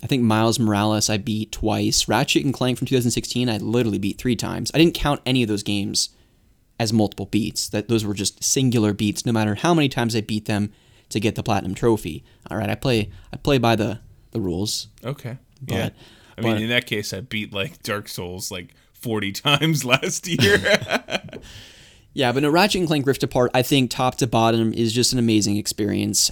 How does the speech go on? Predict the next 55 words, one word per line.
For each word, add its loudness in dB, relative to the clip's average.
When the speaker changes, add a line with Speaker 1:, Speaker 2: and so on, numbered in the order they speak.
Speaker 1:
Um, 0
my 0
biggest 4
gripe 0
or -2
complaint -4
coming -2
away 2
from -4
wi-, -2
coming 2
away 4
from -2
it 2
is 0
that 6
it 4
is 6
relatively 0
short. 0
Like, 0
Speaker 2:
Yeah. 4
Speaker 1:
I 4
got 2
the 0
platinum 0
in 0
probably 2
ten -4
to 0
twelve 0
hours. 2
Speaker 2:
Okay. -10
Speaker 1:
Um, 0
and 4
there 6
was 6
not 4
a 2
whole 2
lot 4
of -2
grinding. 0
Like 0
I 2
said, 0
like, -2
I 0
was 0
planning -2
on 0
playing -4
through -2
the 0
game 2